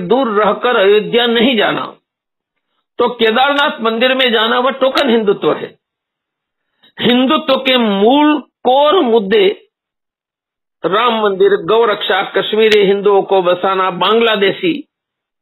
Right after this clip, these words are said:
common civil कोड, धारा तीन सौ सत्तर, ये सब छोड़कर,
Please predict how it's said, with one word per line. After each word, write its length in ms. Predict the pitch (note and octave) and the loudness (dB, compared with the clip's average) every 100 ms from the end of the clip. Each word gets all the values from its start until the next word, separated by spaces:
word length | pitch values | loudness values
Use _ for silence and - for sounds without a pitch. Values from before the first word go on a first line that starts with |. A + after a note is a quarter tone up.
| _ _ _ _ _ _ _ _ _ _ _ - | _ _ _ _ _ _ _ _ _ _ _ -4
common 380 | G#3 G#3+ B3+ C4+ | 0 2 2 0
civil 300 | C4 A3+ A3 | 0 0 0
कोड, 240 | - G#3+ G3+ | 0 0 0
धारा 280 | F#3+ G#3+ G#3 | 0 -2 -2
तीन 220 | G#3 A3 | 0 0
सौ 220 | G#3 A3 | 0 -2
सत्तर, 640 | - G3 - - F3+ - - | -2 -6 -6 -2 0 0 -2
ये 120 | G#3 A3 | -2 -2
सब 340 | A#3 A3+ A#3 | -2 -2 -4
छोड़कर, 540 | - C4+ D#4 - F#3 | -2 0 0 -2 -4